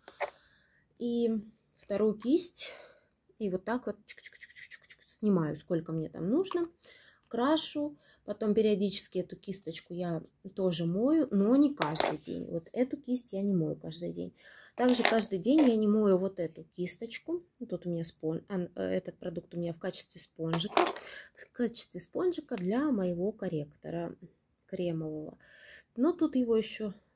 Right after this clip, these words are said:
ну, не скажу, что много-мало, но ещё есть, поэтому пока что замену не ищу. Ну, естественно, база под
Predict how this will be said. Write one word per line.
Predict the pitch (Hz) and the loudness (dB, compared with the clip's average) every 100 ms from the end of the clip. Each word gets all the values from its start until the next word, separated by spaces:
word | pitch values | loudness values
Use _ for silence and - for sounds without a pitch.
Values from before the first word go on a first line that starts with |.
| - | -8
ну, | 262 | 0
не | 277 247 | 4 4
скажу, | - 247 226 | 2 0 2
что | - 214 | 0 0
много-мало, | 214 202 202 214 277 381 359 | 0 -2 -2 0 2 4 6
но | 302 262 240 | 6 6 4
ещё | 226 214 | 2 -4
есть, | 196 196 269 311 - | -4 0 -2 -2 -8
поэтому | 226 220 190 185 | -10 -6 -4 -4
пока | 185 190 214 254 | -4 -10 -8 -8
что | - | -8
замену | 185 185 196 233 214 214 - | -8 -2 0 0 -2 -4 -8
не | 220 233 233 | -4 -2 -2
ищу. | - - 156 - - - - - - - | -4 -10 -10 -12 -20 -20 -20 -20 -18 -2
Ну, | 381 | 2
естественно, | 277 - 262 - 170 | 2 2 -4 -2 -6
база | 170 165 165 | -4 -4 -6
под | - | -10